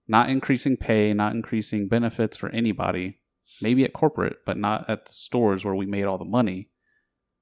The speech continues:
It was always get rid of positions, put more responsibility on the same people for zero increase in pay, so that sh-, in the short term, the stock prices can go up.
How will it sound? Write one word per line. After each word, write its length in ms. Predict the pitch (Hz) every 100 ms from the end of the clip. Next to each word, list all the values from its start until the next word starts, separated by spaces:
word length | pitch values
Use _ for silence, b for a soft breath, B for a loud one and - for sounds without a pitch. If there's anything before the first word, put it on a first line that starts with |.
| _ -
It 80 | 101
was 120 | 104
always 680 | 95 98 95 98 95 - -
get 140 | 104 107
rid 140 | 113
of 80 | 117
positions, 580 | 127 107 98 - 95 95
put 200 | - 107
more 200 | 107 120
responsibility 720 | 120 120 110 107 107 107 104
on 100 | 98
the 60 |
same 240 | 98 110 101
people 340 | 120 113 101
for 180 | - 95
zero 560 | 98 113 110 95 95 - _ _
increase 460 | 254 104 - 101 -
in 100 | 90
pay, 540 | - 147 107 98 104 _ _ _ _ _ _ _ _ _ _ _ _ _ _
so 160 | - 101
that 120 | 101
sh-, 140 | - -
in 100 | 113
the 80 | 113
short 380 | - 147 147 -
term, 400 | - 95 95 95 120
the 80 |
stock 380 | 104 - 101 104
prices 420 | - 110 104 113
can 180 | - 110
go 140 | 110 110
up. 400 | 104 95 -